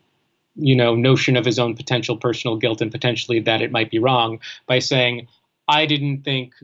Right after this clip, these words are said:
that this was linked to poli-, a political campaign. I understood it was linked to an investigation of Burisma,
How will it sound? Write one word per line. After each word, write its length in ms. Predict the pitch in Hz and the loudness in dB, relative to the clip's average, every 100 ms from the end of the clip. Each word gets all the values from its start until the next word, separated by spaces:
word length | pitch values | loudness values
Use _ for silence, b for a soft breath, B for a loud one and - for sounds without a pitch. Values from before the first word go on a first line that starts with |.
| 135 | -8
that 420 | 123 120 117 123 _ 147 | -2 -2 -2 -6 _ -12
this 360 | 131 120 - | -8 -8 -8
was 360 | 120 117 117 107 | -6 -4 -4 -8
linked 440 | 113 120 110 - | -8 -8 -8 -12
to 560 | - 131 117 113 113 - _ _ _ | -6 -2 0 0 -2 -6 _ _ _
poli-, 340 | 147 120 120 - | 0 0 0 -2
a 100 | 135 | -4
political 540 | 135 127 123 113 117 | -4 -4 -4 -4 -8
campaign. 500 | 110 120 113 120 113 | -8 -8 -6 -6 -4
I 140 | 117 131 | 0 2
understood 440 | 156 165 143 165 | 4 4 4 2
it 120 | 147 | 0
was 180 | 143 127 | 0 -4
linked 340 | 127 135 139 - | -2 -4 -4 -10
to 460 | - 131 127 123 127 B B B | -4 -2 -2 -6 -10 B B B
an 80 | 135 | 0
investigation 720 | 135 139 139 - 135 139 131 | 2 2 -2 0 0 0 -2
of 120 | 123 | -6
Burisma, 800 | 113 127 120 202 226 135 117 127 | -6 -6 0 0 0 -4 -4 -8